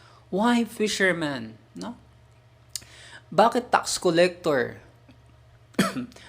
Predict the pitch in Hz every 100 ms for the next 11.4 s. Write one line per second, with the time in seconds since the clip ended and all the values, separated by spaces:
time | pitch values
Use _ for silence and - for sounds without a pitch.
0 | - 147 160 160 165 160 156 151 151 135
1 | 139 135 135 156 139 127 127 120 107 -
2 | - - _ _ - - - - 127 127
3 | 135 143 139 139 135 127 156 - 127 143
4 | 131 131 139 143 147 147 - - - -
5 | - - 117 117 123 127 127 123 123 120
6 | 123 127 131 127 - _ - _ - 107
7 | 127 135 151 160 170 175 165 170 180 -
8 | - 117 160 - - - - _ _ _
9 | - 95 - 127 - 131 147 147 131 127
10 | 120 117 120 123 131 127 120 127 117 107
11 | - - -